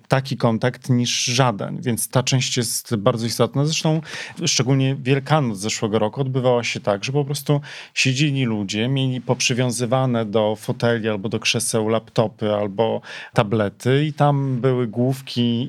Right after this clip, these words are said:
ich bliskich. E, znam nawet, e, takie miejsca, gdzie były po trzy takie tablety albo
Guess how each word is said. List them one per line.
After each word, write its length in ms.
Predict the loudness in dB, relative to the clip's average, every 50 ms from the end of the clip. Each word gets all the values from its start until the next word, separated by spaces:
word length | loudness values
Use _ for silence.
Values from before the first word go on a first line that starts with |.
| -2 -2
ich 100 | -2 0
bliskich. 840 | 0 0 0 0 0 0 -4 -6 -6 -4 -2 -2 -2 -2 -6 -8 -16 -16 -14 -14 -14 -14 -8 0
E, 120 | 0 0
znam 280 | 2 4 2 2 2 4
nawet, 380 | 2 0 0 -2 -6 -6 -2 -2
e, 120 | -2 0
takie 320 | 0 0 0 0 0 0
miejsca, 320 | 0 0 0 -2 -2 -2 -2
gdzie 180 | -2 -2 -4
były 260 | -4 -2 0 0 0 0
po 180 | 0 0 0
trzy 380 | 0 0 0 0 4 4 2 2
takie 280 | 2 -4 -6 -6 -6
tablety 560 | -2 -2 -2 0 0 0 0 0 -2 -2 0 2
albo 320 | 2 0 0 0 -2 -2